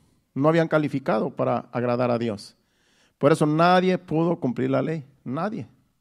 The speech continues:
Y fue por eso que Jesucristo vino, porque ahora en Jesucristo ya no hay que guardar la ley. Hay, hay unas religiones por ahí que, que son judaicas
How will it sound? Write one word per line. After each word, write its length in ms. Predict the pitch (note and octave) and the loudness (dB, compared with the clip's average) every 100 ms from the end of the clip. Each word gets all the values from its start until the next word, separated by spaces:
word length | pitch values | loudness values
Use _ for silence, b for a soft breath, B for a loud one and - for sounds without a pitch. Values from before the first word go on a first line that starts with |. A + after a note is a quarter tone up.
| _ _ _ _ _ _ _ _ _ _ | _ _ _ _ _ _ _ _ _ _
Y 120 | B2+ | 0
fue 120 | C#3 | 2
por 140 | D3 D3 | 2 2
eso 180 | D3 C#3+ | 2 -2
que 120 | B2 | -4
Jesucristo 520 | B2 A#2+ C#3+ C3+ C3+ | -6 -4 -6 -4 -4
vino, 360 | C#3+ F3+ D#3+ D3+ b b b b b | -2 -2 -4 -10 b b b b b
porque 220 | - A#2 C3+ | -6 -2 0
ahora 100 | D#3 | 0
en 80 | |
Jesucristo 760 | D3+ E3+ F3+ F3+ D#3+ - F3+ E3+ _ _ _ _ _ _ _ _ | 0 0 0 0 -2 -4 -4 -4 _ _ _ _ _ _ _ _
ya 160 | C3+ D3+ | 2 4
no 80 | D3+ | 4
hay 40 | |
que 120 | D3 | 2
guardar 280 | C3+ B2 B2+ | 0 0 0
la 120 | B2 | 0
ley. 280 | D3 G#3+ - _ _ _ _ _ _ _ _ _ _ _ _ _ _ _ _ - | 0 -2 -6 _ _ _ _ _ _ _ _ _ _ _ _ _ _ _ _ 0
Hay, 300 | C3+ D#3 D#3 | 2 2 2
hay 160 | D3 | 2
unas 160 | E3 D#3 | 4 4
religiones 540 | C#3+ C3+ C3+ D#3+ D3 | 2 0 0 0 -2
por 120 | - C#3 | 0 2
ahí 200 | C#3+ D#3 | 2 0
que, 600 | D3+ C3+ A#2+ - A2+ - | 0 0 0 -6 -16 -10
que 80 | A#2 | -4
son 180 | D3 C3+ | -2 0
judaicas 720 | C3+ C3 D#3 D#3+ D#3+ C3 | 0 2 2 0 -2 -4